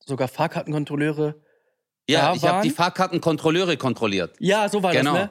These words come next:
Speaker 2: Und das
Speaker 1: Ah,
Speaker 2: war
Speaker 1: die
Speaker 2: in der
Speaker 1: waren
Speaker 2: Sch-,
Speaker 1: undercover
Speaker 2: ja,
Speaker 1: da
Speaker 2: aber das
Speaker 1: im
Speaker 2: war,
Speaker 1: Bus.
Speaker 2: da war ich in der Sportschule, da war ich in der Sportschule und wir haben auf den Bus gewartet und jetzt sind die ganzen, äh, Kommilitonen alle mit eingestiegen und ich bin einfach knallhart aufgestiegen. Ich so, „So, guten Tag, die Fahrausweise bitte.“ Und dann bin ich durchgelaufen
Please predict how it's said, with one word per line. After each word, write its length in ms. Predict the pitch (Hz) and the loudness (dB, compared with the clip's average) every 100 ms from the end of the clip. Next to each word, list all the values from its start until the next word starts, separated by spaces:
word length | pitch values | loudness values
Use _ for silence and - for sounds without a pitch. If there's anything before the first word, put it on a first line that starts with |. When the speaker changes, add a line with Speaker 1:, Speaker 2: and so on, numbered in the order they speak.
| - | -8
Speaker 2:
Und 120 | - - | -2 0
das 80 | - | 2
Speaker 1:
Ah, 40 | |
Speaker 2:
war 60 | - | 2
Speaker 1:
die 40 | |
Speaker 2:
in 60 | 202 | 2
der 100 | 214 | 2
Speaker 1:
waren 160 | 196 226 | 0 0
Speaker 2:
Sch-, 40 | |
Speaker 1:
undercover 500 | - - 233 220 220 | -2 0 0 2 2
Speaker 2:
ja, 100 | 151 | 4
Speaker 1:
da 40 | 160 | 4
Speaker 2:
aber 100 | 151 | 2
das 100 | 180 | 0
Speaker 1:
im 40 | 202 | 2
Speaker 2:
war, 160 | 214 | 2
Speaker 1:
Bus. 120 | - - | 0 0
Speaker 2:
da 200 | 139 160 | 0 2
war 100 | 180 | 2
ich 80 | 180 | 0
in 80 | |
der 80 | 165 | -2
Sportschule, 760 | 147 - 190 - 214 220 285 311 _ | -2 0 -2 0 0 0 -2 -4 _
da 120 | 139 | 0
war 80 | 135 | 0
ich 100 | 147 | 0
in 60 | 147 | -2
der 80 | |
Sportschule 480 | 135 - 185 214 208 | -2 -2 -2 0 0
und 100 | 180 | 2
wir 140 | 143 147 | 2 2
haben 140 | 143 | 0
auf 120 | 135 | -2
den 100 | 147 | -2
Bus 180 | 139 196 | -2 -2
gewartet 460 | 202 196 190 208 202 - - - | 0 0 0 -4 -4 -16 -16 -4
und 80 | 123 | -4
jetzt 100 | 131 | 0
sind 80 | 151 | -2
die 80 | |
ganzen, 460 | 135 147 - 143 135 | 0 -2 0 0 0
äh, 200 | 117 123 | 0 -2
Kommilitonen 580 | 110 131 123 120 147 156 | 0 0 0 0 0 0
alle 220 | - 123 123 | 0 0 0
mit 160 | 117 | -2
eingestiegen 640 | 120 180 185 185 185 202 202 - - _ _ | -2 -2 -2 -4 -2 -4 -6 -18 -20 _ _
und 180 | - 127 | -4 -2
ich 100 | 135 | -2
bin 140 | 156 151 | -2 -2
einfach 280 | 151 147 - | -2 -4 -2
knallhart 320 | 147 143 135 | 0 0 0
aufgestiegen. 440 | 147 160 151 156 | -2 -4 -2 -2
Ich 80 | 131 | -2
so, 240 | 131 120 101 - _ _ | 0 -2 -4 -14 _ _
„So, 240 | 226 269 | -2 0
guten 200 | 196 147 | 2 2
Tag, 240 | 127 123 | 0 0
die 160 | 135 120 | 0 -2
Fahrausweise 540 | - 143 160 156 160 151 | 0 0 0 0 0 -2
bitte.“ 360 | 156 180 220 226 _ _ _ _ _ | -2 -2 -2 -6 _ _ _ _ _
Und 120 | 120 | -2
dann 100 | 131 | 0
bin 60 | 131 | 0
ich 100 | 123 | 0
durchgelaufen 760 | 151 160 175 180 185 208 226 | -2 -2 0 0 -2 -4 -6